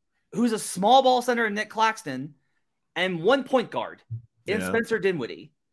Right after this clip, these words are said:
Speaker 2: Yeah.
Speaker 1: You
Speaker 2: It's a
Speaker 1: know, like,
Speaker 2: weird
Speaker 1: McHale was awesome in this series, but, like, it does show you the idea of, like, all you need is a million, like, super switchable wings.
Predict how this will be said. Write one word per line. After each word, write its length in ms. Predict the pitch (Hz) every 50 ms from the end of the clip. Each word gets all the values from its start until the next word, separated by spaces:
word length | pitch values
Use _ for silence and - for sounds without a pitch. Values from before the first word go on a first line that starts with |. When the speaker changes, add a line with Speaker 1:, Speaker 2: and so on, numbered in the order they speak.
| _ -
Speaker 2:
Yeah. 280 | 82 85 78 78 80 - - - _ _ _ - 127
Speaker 1:
You 60 | 117
Speaker 2:
It's 80 | -
a 40 | 135
Speaker 1:
know, 80 | 117 104
like, 140 | 98 95 95
Speaker 2:
weird 140 | 196 185
Speaker 1:
McHale 260 | 147 185 220 262 285 262
was 100 | 202 175
awesome 360 | 156 196 254 254 240 190 175
in 100 | 175 175
this 160 | 165 160 -
series, 480 | 170 170 180 185 196 220 233 233 220 196
but, 180 | 180 180 117
like, 220 | 143 160 160 156 170
it 160 | 165 143 135
does 180 | 180 196 196
show 160 | 190 - 214 208
you 160 | 208 202 180
the 140 | 160 170 165
idea 260 | 156 151 165 175 170
of, 80 | 151
like, 220 | 156 147 - - - _ _ _ -
all 200 | - 160 175 180
you 140 | 175 160 151
need 200 | 156 170 170 143
is 120 | 123 123
a 60 | 120
million, 640 | 110 113 127 147 160 170 175 170 165 156 156 143 135
like, 260 | 143 151 135 117 104 104
super 340 | 123 - - 208 151 175
switchable 480 | 170 - 180 196 190 190 175 180 180 160
wings. 320 | 170 165 147 127 117 117